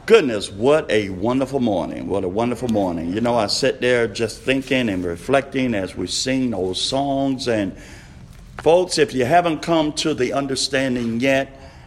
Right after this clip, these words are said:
I hope and pray that you will very soon, that,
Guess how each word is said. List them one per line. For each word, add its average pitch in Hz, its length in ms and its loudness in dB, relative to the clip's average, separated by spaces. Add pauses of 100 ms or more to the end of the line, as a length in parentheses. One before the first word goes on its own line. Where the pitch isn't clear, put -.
(160)
I 113 180 4
hope 139 300 0
and 117 140 0
pray 135 220 0
that 117 200 0
you 110 120 -4
will 135 380 2
very 143 380 2
soon, 117 480 0
that, 104 300 2